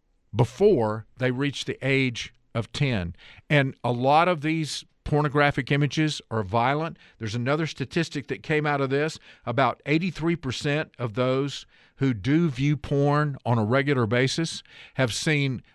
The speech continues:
violent images associated with porn. In other words, porn that represents rape and violence associated with it. And we're astounded to find out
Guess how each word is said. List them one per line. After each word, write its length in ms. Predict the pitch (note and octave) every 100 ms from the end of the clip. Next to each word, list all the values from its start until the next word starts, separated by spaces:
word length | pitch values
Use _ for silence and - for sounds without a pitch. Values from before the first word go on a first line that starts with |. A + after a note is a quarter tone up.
| -
violent 600 | F2+ G2 C3 D#3+ E3+ D#3+ -
images 580 | D#3 C#3 G2+ G2+ G2 - A2+
associated 640 | - D3+ C#3 - A2 G#2
with 140 | G2+
porn. 240 | - A2+ G#2
In 120 | A2+
other 140 | A#2
words, 180 | A#2 A2
porn 400 | - D3 C#3+ C#3
that 120 | A2+ -
represents 540 | C3+ A#2+ A2 A#2+ G2+
rape 460 | G#2 B2 C3 G#2+ - - - -
and 180 | A2+ G#2+
violence 540 | B2 C3 C#3 A2+ G2
associated 640 | A#2 - C#3 A#2+ A#2 G#2 F#2+
with 160 | F#2+ F2
it. 140 | - - - -
And 220 | D3 C3 - _ _ -
we're 240 | C3+ C#3+
astounded 640 | A#2 - C3 C#3+ D#3+ F#3 C#3+
to 60 |
find 340 | - C3+ C#3 C3
out 280 | C#3 E3+